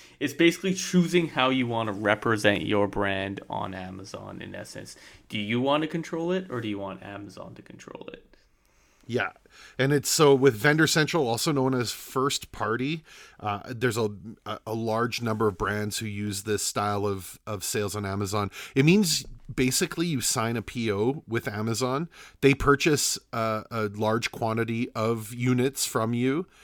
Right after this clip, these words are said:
Speaker 2: at a wholesale price, and then they take it and they sell it, and they have control over it.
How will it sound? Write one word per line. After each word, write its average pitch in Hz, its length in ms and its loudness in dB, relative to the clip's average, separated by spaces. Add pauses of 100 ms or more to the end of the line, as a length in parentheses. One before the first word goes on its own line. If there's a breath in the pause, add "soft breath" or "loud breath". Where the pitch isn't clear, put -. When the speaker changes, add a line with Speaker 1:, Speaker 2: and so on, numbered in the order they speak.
(300 soft breath)
Speaker 2:
at 123 200 6
a 113 380 2 (260)
wholesale 117 480 2
price, 95 580 -4
and 110 160 0
then 113 220 -2
they 123 180 -2
take 131 320 0
it 123 100 -2
and 104 200 -4
they 110 140 -2
sell 98 300 -2
it, 87 120 -8
and 101 180 -4
they 110 140 -2
have 107 240 -4
control 104 420 -6
over 95 260 -4
it. 85 120 -12